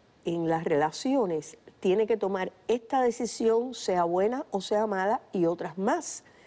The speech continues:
que también pueden ser buenas o pueden ser malas. Y creo que, eh, ahora este último paquete de cosas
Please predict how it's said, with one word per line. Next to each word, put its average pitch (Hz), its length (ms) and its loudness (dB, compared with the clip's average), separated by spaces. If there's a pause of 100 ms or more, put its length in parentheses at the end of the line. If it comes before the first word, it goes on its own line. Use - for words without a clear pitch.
(260)
que 180 100 0
también 175 460 0
pueden 180 240 0
ser 185 180 -2
buenas 196 600 -2
o 180 100 -2
pueden 160 320 2
ser 175 180 -4
malas. 160 480 -4 (540)
Y 196 100 0
creo 240 420 0
que, 240 380 2 (140)
eh, 175 260 2
ahora 180 500 2
este 185 360 -2
último 185 420 0
paquete 180 540 0
de 170 120 2
cosas 208 420 -2